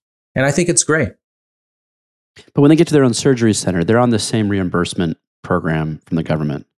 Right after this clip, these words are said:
Speaker 2: right? So isn't that always gonna limit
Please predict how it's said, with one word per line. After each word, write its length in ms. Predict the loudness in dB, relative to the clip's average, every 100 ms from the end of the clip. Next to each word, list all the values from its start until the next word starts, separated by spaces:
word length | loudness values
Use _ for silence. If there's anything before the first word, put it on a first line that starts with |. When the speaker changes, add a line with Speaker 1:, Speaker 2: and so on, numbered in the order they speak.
| _ _ _ _ _ -4
Speaker 2:
right? 180 | -2
So 140 | 0 0
isn't 280 | 0 0 0
that 160 | 0
always 300 | 0 -2 -2
gonna 160 | 0 0
limit 420 | 2 2 0 -2